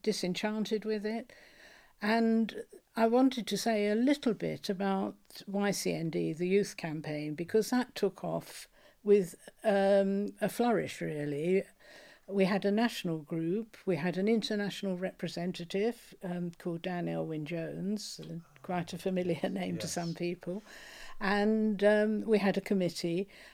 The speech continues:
Speaker 1: and we organised a lot of local Y C N D groups. So my group, Chingford, had a very active group of, uh, young people, and we lived and breathed and died anti-nuclear activity.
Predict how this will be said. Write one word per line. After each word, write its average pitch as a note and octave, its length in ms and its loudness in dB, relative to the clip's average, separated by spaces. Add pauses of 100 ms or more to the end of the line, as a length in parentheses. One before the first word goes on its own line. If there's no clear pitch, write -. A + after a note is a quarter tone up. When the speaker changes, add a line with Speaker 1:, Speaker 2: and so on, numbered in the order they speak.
Speaker 1:
and G#3 240 4
we A3 180 8
organised F3+ 1200 2
a G3+ 100 8
lot A3 540 4
of F#3 160 0
local G#3 520 4
Y F3+ 220 -2
C F3+ 220 -2
N F3 180 0
D F3 220 0
groups. D#3+ 560 -8
So F#3 640 2
my G#3 280 2
group, F3+ 300 -2
Chingford, E3+ 640 -4 (360)
had F#3 240 0
a E3+ 200 -4
very F3+ 360 2
active F3+ 480 -4
group E3+ 280 -2
of, E3 120 -12 (200)
uh, F3 100 -2
young E3 320 -2
people, E3+ 600 -4 (480)
and G#3 240 0
we A3 320 2 (640)
lived A3+ 540 4
and G#3+ 180 6
breathed F3+ 520 4
and F#3+ 180 4
died E3 640 0
anti-nuclear G3+ 800 0
activity. G3 800 -6